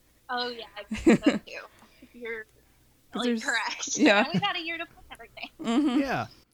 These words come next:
Speaker 3: Yeah, absolutely. Uh, now, talking about the arts and some of your interests, uh, so, so tell us a little bit about your background that might,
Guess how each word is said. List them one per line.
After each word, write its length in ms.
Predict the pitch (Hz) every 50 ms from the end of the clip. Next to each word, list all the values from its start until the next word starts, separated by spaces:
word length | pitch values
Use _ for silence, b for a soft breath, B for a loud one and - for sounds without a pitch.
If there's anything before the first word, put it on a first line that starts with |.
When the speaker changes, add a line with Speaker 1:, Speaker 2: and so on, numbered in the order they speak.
| _ B B B B B B _
Speaker 3:
Yeah, 180 | 214 214 180 196
absolutely. 460 | 190 - - 185 185 131 - 117 - B B B B B B B B B -
Uh, 280 | 151 156 151 139 123 117 _ _ _ _ _ _ _ - -
now, 440 | 208 196 208 220 208 190 165 - - _ _ _ - 156
talking 280 | - 233 269 294 - 233
about 200 | 196 185 165 -
the 140 | 151 139 135
arts 460 | 127 143 147 147 147 139 - - - -
and 200 | - 139 135 131 -
some 140 | - 151 143
of 60 | 131
your 100 | 127 120
interests, 760 | - 127 151 180 - - 139 127 120 120 123 - - - - _
uh, 320 | - 135 135 127 120 - - - _ 175 -
so, 160 | - - - _ _ _ 170 _ _ _ _ _ _
so 160 | - - 202
tell 200 | 202 - 277 339
us 140 | 339 - -
a 40 | 277
little 140 | 269 247
bit 100 | 233 240
about 280 | 208 175 170 170 - -
your 60 | 147
background 520 | 139 147 131 135 139 - - 127 127 131 131
that 120 | 127 -
might, 500 | 135 131 135 135 135 131 127 - -